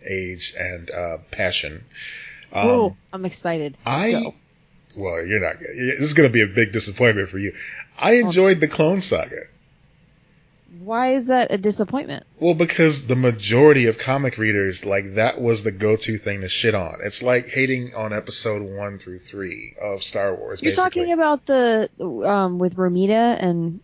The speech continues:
Speaker 1: Oh, there
Speaker 2: Like
Speaker 1: were
Speaker 2: the
Speaker 1: so many people involved. The, the, the Spider-Man clones. So,
Speaker 2: Yeah.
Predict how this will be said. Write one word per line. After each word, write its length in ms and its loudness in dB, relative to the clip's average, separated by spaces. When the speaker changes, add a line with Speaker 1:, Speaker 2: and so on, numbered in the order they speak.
Speaker 1:
Oh, 160 2
there 100 4
Speaker 2:
Like 60 4
Speaker 1:
were 60 2
Speaker 2:
the 120 2
Speaker 1:
so 120 4
many 180 -2
people 340 -6
involved. 460 -4
The, 260 -6
the, 320 -4
the 80 -8
Spider-Man 520 0
clones. 340 -4
So, 180 2
Speaker 2:
Yeah. 80 -4